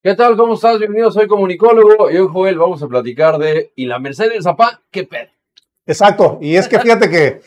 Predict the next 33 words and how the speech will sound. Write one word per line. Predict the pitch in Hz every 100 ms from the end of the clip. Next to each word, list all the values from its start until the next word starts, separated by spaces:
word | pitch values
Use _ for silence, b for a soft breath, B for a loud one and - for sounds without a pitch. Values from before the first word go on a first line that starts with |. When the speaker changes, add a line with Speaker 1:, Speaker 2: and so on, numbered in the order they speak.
| b _ _
Speaker 2:
como | - 139 147
todo | 147 190 208
buen | 196 202 202
líder | 202 202 185
de | 185
una | 185
secta, | 180 170 156 143 - -
Speaker 1:
Ajá. | 107 107 131 -
Speaker 2:
López | 143 165 202 180
Obrador | 156 151 156 170 175
trata | 165 160 160 165
de | 156
moralizar | 135 127 123 117 - 143
la | 147
vida | 143 143
pública | 147 147 147 147 131 120
de | 120
nuestro | 117 - 131
país | 143 147 151 151 _ _ _ _
a | -
través | 139 175 208
del | 220 180
discurso, | 170 196 190 - 113
¿no? | 139 - -
De | 147 135
decirnos | 135 156 180 180 190 196 196 - _ _ _ -
que, | 143 147 160 165 170 131
eh, | 143 123 123 120 120 113
cómo | - 156 170
debemos | 170 170
manejar | 147 123 147
nuestras | 143 139 110
finanzas, | - 110 139 127 147 131 131